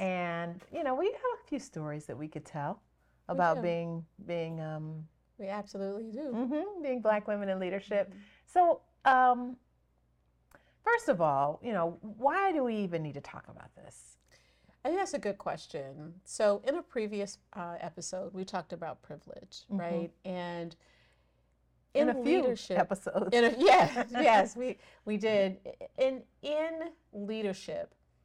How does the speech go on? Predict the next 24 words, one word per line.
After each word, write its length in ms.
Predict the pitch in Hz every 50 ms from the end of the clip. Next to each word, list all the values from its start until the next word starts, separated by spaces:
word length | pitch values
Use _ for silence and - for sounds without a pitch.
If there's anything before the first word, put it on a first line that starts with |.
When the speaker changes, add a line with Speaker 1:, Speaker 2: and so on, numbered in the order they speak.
| _ _ _ _ -
Speaker 2:
there 140 | 240 262 -
are 120 | - 262
certain 340 | 254 - 269 254 226 220 208
traits 360 | 208 - - 220 220 214 -
that 180 | - 196 180 -
people 320 | - 208 208 - 185 180
look 180 | 180 196 196 -
for 300 | - - 185 175 170 170
in 160 | - 185 175 175
their 160 | 170 170 170
leaders. 460 | 170 165 165 160 160 - - 190 -
And 80 | 208 208
Speaker 1:
Mm-hmm. 100 | 202 247
Speaker 2:
very 180 | 269 330 302
often, 540 | - - 202 214 208 - - 180 175 170 165
it 140 | - 196 190
doesn't 280 | 208 214 208 202 - -
look 220 | 196 190 190 -
like 300 | 190 175 165 170 170 - -
Black 480 | 175 202 180 180 190 208 208 - - _ _ _
or 380 | - 196 190 196 202 220 254 - _ _ _ _ _ _ _ _
female. 560 | - 359 359 330 247 175 160 - - - 208 202 196 _ _ -
And 200 | 226 233 233 226
so 560 | - - - 226 220 220 220 214 214 220 214